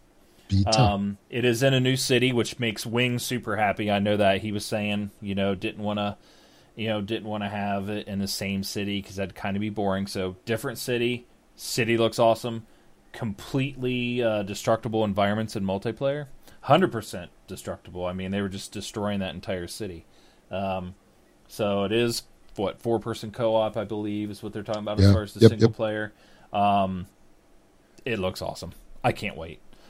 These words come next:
Speaker 2: Uh, I was actually bummed it wasn't there for April, <laughs> ar-, around that April time frame. Uh, multiplayer, like I said, begins summer, uh,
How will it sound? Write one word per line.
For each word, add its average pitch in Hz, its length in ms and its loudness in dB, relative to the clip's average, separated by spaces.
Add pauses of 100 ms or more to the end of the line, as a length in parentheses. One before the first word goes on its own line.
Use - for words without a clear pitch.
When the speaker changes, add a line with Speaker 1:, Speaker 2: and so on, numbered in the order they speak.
Speaker 2:
Uh, 101 280 6 (560)
I 117 200 10
was 113 160 2
actually 110 320 4
bummed 104 340 2
it 90 100 -4
wasn't 95 340 -4
there 92 160 -2
for - 160 -6
April, - 380 -14 (340)
<laughs> 151 140 2
ar-, 110 240 4
around 101 400 2
that 95 160 0
April 92 240 -6
time 95 200 -6
frame. 92 260 -6 (300)
Uh, 107 200 8
multiplayer, 117 640 4
like 110 100 6
I 107 40 -10
said, 110 320 0
begins 104 580 -8
summer, 120 540 0 (1000)
uh, 92 360 2